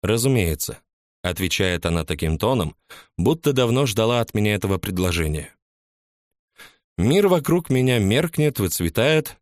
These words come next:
и на фоне черно-белого кино появляются золотые буквы. Вы перешли на новый уровень взаимодействия с одной из ключевых фигур. Получено очков дипломатичности плюс два.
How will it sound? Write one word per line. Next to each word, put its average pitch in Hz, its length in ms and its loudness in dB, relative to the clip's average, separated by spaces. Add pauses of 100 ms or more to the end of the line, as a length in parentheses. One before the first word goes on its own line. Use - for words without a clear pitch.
(140)
и 101 100 0
на 139 160 0
фоне 147 320 2
черно-белого 107 760 0
кино 110 420 0 (140)
появляются 147 680 0
золотые 104 460 0
буквы. 80 380 -4 (800)
Вы 82 280 0
перешли 135 440 2
на 151 140 2
новый 151 260 4
уровень 147 400 2
взаимодействия 127 840 2
с - 100 -4
одной 131 320 0
из 147 100 -2
ключевых 139 520 0
фигур. 98 440 0 (260)
Получено 117 540 0
очков 123 340 0
дипломатичности 135 920 0
плюс 131 360 0
два. 107 320 0